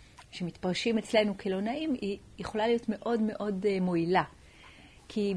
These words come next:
בטח שאפשר, אה, לקום וללכת, או לנסות להפסיק את המוזיקה,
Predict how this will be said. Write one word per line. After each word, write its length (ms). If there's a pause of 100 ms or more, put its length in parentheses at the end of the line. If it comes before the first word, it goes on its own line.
(240)
בטח 360
שאפשר, 760
אה, 340 (920)
לקום 800
וללכת, 1500 (520)
או 380
לנסות 640
להפסיק 580
את 120
המוזיקה, 520